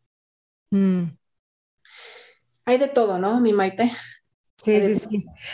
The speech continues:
Speaker 1: Oye,
Speaker 2: Y del
Speaker 1: ¿y
Speaker 2: mar,
Speaker 1: cómo?
Speaker 2: una cosa
Speaker 1: Mm.
Speaker 2: que les quería decir, del
Speaker 1: Sí.
Speaker 2: mar, por favor, no se pierdan, y tú, no sé si ya lo viste,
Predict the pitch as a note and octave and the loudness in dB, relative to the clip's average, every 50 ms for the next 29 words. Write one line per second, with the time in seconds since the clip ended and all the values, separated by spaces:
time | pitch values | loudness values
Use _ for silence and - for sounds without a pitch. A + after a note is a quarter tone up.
0 | - - - - B3 B3 C4 - - C4+ A#3+ D4 F4 D4+ C#4+ B3 - C#4+ D4+ - | -14 -6 -2 2 4 4 4 4 2 -2 -2 0 2 2 2 2 -4 -10 -12 -12
1 | - - - A3+ A3 F#3+ B3 - - - - - - - A3 A3 A3 - - A#3 | -12 -4 0 2 2 2 2 0 -2 -4 -4 -8 -10 -6 -6 -6 -6 -2 0 0
2 | A3 A3+ - A3 G#3+ A3 A3 A#3 B3 B3+ B3 A#3 - B3 - - - A#3+ A#3 G#3+ | 0 2 2 2 2 4 4 4 2 2 2 2 0 -2 -2 -2 -2 -4 -6 -6
3 | - - - C#4 C#4+ C4+ C#4 C#4 C4 - A#3 A3+ A3 A3+ B3 A#3+ A3 G#3 - G#3 | -6 -10 -12 -10 -10 -8 -4 -4 -4 2 2 2 2 2 0 -2 -2 -2 0 0
4 | A3+ B3+ C4+ A3+ G#3+ - G#3+ G#3 G#3 G3+ G3 G3+ F#3+ F#3+ F#3 - - G3+ A#3 D#4+ | 0 2 0 -2 -2 -2 0 2 2 2 4 2 2 2 0 -2 -4 -6 -6 -6
5 | - | -8